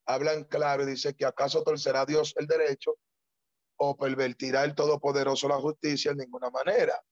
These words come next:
porque Dios nunca va a obrar en injusticia, porque parte de su característica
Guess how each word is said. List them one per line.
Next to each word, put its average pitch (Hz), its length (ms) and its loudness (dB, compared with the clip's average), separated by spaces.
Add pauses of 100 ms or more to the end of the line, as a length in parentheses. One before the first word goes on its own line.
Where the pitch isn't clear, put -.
(460)
porque 127 260 -2
Dios 147 220 2
nunca 165 580 0 (140)
va 143 80 2
a 147 60 2
obrar 151 320 2
en 147 100 -4
injusticia, 147 580 0
porque 131 240 0
parte 131 300 0
de 147 80 4
su 151 160 -4
característica 143 920 0